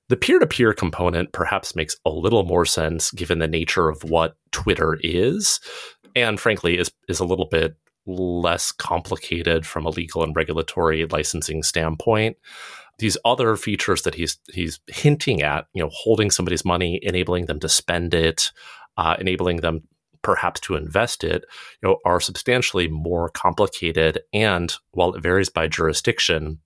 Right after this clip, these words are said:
you know, in the United States at least, typically would require partnering with a bank o-,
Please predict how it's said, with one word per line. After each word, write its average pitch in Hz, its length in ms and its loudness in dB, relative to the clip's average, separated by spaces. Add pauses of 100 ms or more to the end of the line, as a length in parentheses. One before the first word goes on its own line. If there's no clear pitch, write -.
(120)
you 87 80 -2
know, 85 60 -2
in 101 120 -2
the 92 60 0
United 85 420 0
States 175 360 0
at - 100 0
least, 85 380 -4 (540)
typically 196 460 4
would 87 180 -2
require 87 540 2 (380)
partnering 87 760 0
with 104 280 4
a - 60 -2
bank 87 640 0 (380)
o-, 90 160 4